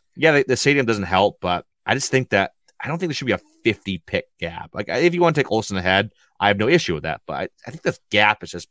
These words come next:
bonkers. I think you could see a, a top fifty, top forty year from Vinny P if he gets to the levels I think. So I'm taking, if he's there,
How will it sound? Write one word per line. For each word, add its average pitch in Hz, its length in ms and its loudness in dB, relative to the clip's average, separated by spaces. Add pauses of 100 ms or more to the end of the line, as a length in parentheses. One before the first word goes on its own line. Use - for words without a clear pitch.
bonkers. 82 460 -8
I 98 60 -4
think 98 220 -4 (280)
you 107 80 -10
could 156 160 2
see 127 200 2
a, 80 120 2
a 90 60 -6
top - 280 0
fifty, 92 520 -4
top 107 200 0
forty 113 360 2
year 85 360 -2 (280)
from 90 160 -6
Vinny 95 180 2
P 107 200 0
if 92 60 0
he 90 60 -2
gets 104 140 -2
to 92 80 -2
the 85 40 -2
levels 92 220 -2
I 80 100 -8
think. 104 300 -2
So 85 120 -8
I'm 104 120 -4
taking, 104 300 -4
if 92 100 -6
he's 143 200 -2
there, 117 340 4